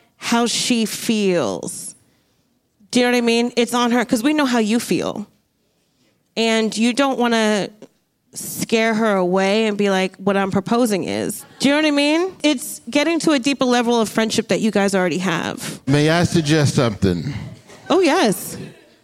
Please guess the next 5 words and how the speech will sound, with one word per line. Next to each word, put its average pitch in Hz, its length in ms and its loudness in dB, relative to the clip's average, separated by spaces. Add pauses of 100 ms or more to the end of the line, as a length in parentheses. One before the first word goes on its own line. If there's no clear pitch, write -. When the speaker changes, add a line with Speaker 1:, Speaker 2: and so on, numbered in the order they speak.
(280)
Speaker 2:
As 113 200 2
a 107 160 2
filthy-ass 127 1040 0
forty-three-year-old 113 840 2
man. 90 260 0